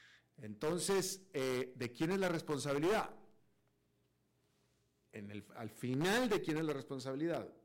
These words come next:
¿De Israel o de Hamas? Porque Hamas, eh, perdón, Israel está tratando de eliminar a Hamas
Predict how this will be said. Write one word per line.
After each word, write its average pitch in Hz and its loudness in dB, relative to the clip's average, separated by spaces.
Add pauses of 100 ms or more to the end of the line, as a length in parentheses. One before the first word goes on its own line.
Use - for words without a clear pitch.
(100)
¿De 107 -8
Israel 104 -4
o 208 0
de 131 -2
Hamas? 127 -8 (960)
Porque 104 -10
Hamas, 185 0 (160)
eh, 127 -2
perdón, 123 -2
Israel 202 2 (300)
está - -6
tratando 180 0
de 127 0
eliminar 247 4
a 170 0
Hamas 135 -6